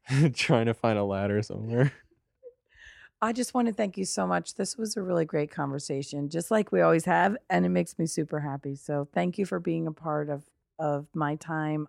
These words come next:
Speaker 2: on the road. It was so great to stop home and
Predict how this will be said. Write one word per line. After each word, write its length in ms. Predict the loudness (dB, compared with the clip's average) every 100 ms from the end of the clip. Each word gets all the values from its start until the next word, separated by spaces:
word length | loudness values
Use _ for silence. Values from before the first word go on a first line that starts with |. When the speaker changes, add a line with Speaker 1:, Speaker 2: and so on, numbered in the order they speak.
| -4
Speaker 2:
on 140 | -2
the 120 | -2 0
road. 440 | 2 4 4 2 -4 _ _ _ _
It 80 | -4
was 180 | -4 -2
so 180 | 0 2
great 280 | 2 0
to 60 | -4
stop 320 | 0 2 2
home 320 | 0 0 0 -2 -2
and 320 | 0 0